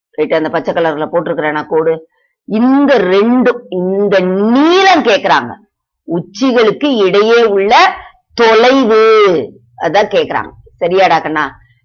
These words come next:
இப்ப நம்ம என்ன பண்ணலாம் அப்படின்னா, நல்லா கவனிங்க இதுல. இந்த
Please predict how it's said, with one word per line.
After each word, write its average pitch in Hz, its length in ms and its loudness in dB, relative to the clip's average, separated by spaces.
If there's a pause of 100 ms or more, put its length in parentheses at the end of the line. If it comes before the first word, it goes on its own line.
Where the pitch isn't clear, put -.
(260)
இப்ப - 300 -2 (340)
நம்ம 165 180 -2
என்ன 180 200 -2 (180)
பண்ணலாம் 180 440 2
அப்படின்னா, 156 420 -2 (320)
நல்லா 196 320 0
கவனிங்க 156 640 -2 (120)
இதுல. 123 180 -14 (1160)
இந்த 349 240 0